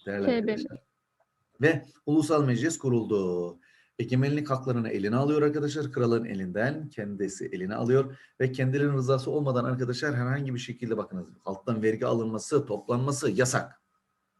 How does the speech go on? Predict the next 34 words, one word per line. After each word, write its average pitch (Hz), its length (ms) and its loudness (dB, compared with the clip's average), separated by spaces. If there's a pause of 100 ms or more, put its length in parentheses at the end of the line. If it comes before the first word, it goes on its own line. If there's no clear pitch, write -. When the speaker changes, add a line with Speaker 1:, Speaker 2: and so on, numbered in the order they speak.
Speaker 1:
Anlatabildim 127 420 0
mi? - 180 -6 (640)
Burada 175 720 6 (200)
Ulusal 156 500 4
Meclis'te 147 440 0
alınan 143 460 0
karara 139 300 2
göre 120 180 0
halkın 123 440 0
lehinde 135 340 2
bir 127 140 0
kararlar 107 360 0
alınacak. 123 640 0 (260)
Ha, 113 140 0
tabii 131 500 2 (100)
yani 95 320 -6
devlete 110 360 2
vergi 117 220 4
lazım 127 360 6
ama 190 440 0 (200)
yani 98 180 -8
aşırı 131 460 0
derecede 139 300 4
halkın 127 300 2
üzerine 143 320 0
yüklenmeyecek. 139 640 -2
Halkın 127 260 2
elinde 139 300 2
ne 170 100 2
varsa 123 260 0
kardeşim 143 360 0
hep 151 120 -6
millet 147 380 0
alıyor. 170 400 4